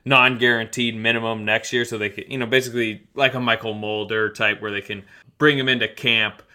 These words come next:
cut him at any time, but, you know, a, a guy they prioritize who potentially could be part of the future if he's good in camp.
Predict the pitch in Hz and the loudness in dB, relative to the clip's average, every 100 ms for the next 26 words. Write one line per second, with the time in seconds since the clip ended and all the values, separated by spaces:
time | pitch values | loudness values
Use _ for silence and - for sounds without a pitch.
0 | _ - 139 123 117 113 110 104 120 107 | _ 4 4 4 0 0 -2 -4 -2 -2
1 | 101 101 - - 113 92 - 123 - 123 | -2 -6 -10 -12 -12 -10 -6 -6 -2 0
2 | 120 127 131 117 131 113 110 110 113 110 | 2 4 4 2 0 0 0 -2 0 0
3 | 104 - 110 104 - _ - 127 185 202 | -2 -6 -10 -10 -14 _ -16 -4 0 2
4 | 196 156 151 139 127 135 123 110 120 113 | 2 0 -2 -4 -2 -2 -2 -6 -8 -6
5 | 113 - 104 104 107 98 - - - _ | -6 -8 -10 -8 -8 -8 -14 -16 -18 _